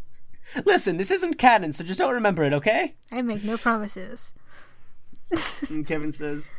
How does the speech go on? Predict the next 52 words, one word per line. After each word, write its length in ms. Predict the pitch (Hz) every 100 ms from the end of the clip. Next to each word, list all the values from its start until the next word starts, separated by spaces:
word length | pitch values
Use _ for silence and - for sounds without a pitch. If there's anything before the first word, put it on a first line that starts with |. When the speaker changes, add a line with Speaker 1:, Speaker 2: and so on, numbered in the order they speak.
| - - - -
Speaker 1:
"Hey, 420 | - 247 220 208 -
s-, 160 | - 269 - - - - -
sorry 300 | - 285 285
about 240 | 262 - -
that, 180 | 254
guys. 540 | 226 233 240 349 277 -
Um, 460 | 254 262 262 349 - - - - -
tell 180 | - 349
you 100 | 370
what, 200 | 294 226
Lightboy 420 | 254 302 370 294
and 100 | 269
I, 140 | 262
we, 240 | 247 277 -
we 140 | 269 330
can 160 | 427
hang 360 | 339 370 381 277
back 380 | 254 254 254 -
while 300 | 240 240 240
you 200 | 226 254
guys 260 | 254 233
do 160 | 196 233
whatever 300 | 233 - 311
kind 240 | 269 254
of 40 | 233
adventure 380 | 190 240 - 226
you 160 | 208
guys 180 | 214 208
wanna 200 | 208 214
do 140 | 202 214
today." 380 | 208 214 214 185
Speaker 2:
<laughs> 60 | - - - - - - -
Speaker 1:
Uh, 200 | - 202 - 285
Speaker 2:
No, 280 | 311 311
K-, 100 | 320 294
Kevin, 280 | - 320 311
you're 120 | 330
coming 300 | - 294 277
with 140 | 247 220
us. 240 | 175 190
I, 140 | 247 240
I, 340 | 269 277 294
I'm, 180 | 302 302
I'm 100 | 277
Speaker 1:
Wait, 80 | 294
Speaker 2:
keeping 160 | 302 320
Speaker 1:
what? 180 | 269 285
Speaker 2:
my 80 |
fucking 140 | 311 269
eye 220 | 262 254
on 120 | 233
you. 360 | 240 220 196